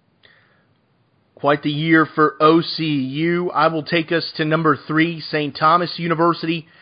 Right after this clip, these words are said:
The Bobcats out of Miami Gardens, Florida, are fifty-six and seven. They have a three sixty-two average. And they have a team E R A of three twenty-nine. They are the champion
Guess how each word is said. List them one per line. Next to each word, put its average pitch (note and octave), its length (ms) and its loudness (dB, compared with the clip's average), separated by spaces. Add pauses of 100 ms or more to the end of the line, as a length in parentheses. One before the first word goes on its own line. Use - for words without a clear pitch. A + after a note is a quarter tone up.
(200)
The D3+ 80 4
Bobcats G3+ 580 4
out G3 120 6
of F#3+ 40 4
Miami F#3 320 0
Gardens, F3+ 380 2
Florida, F#3 380 0 (280)
are D#3 200 0 (100)
fifty-six F#3+ 880 -2
and E3 300 -6 (160)
seven. D#3 320 -2
They A2+ 120 -10
have B2 100 -8
a A#2+ 60 -8
three D3 280 -10
sixty-two D#3 840 -10
average. E3 600 -6 (720)
And A#2+ 180 -12
they A#2 120 -8
have A#2 260 -8 (260)
a B2 120 -12
team F3 480 -8
E D#3+ 140 -6
R C#3 240 0
A C3 300 -4
of C3 140 -10 (100)
three C3 320 -10 (100)
twenty-nine. B2+ 580 -8
They A#2+ 100 -8
are A#2+ 100 -6
the A#2+ 160 -12 (140)
champion D#3 500 -8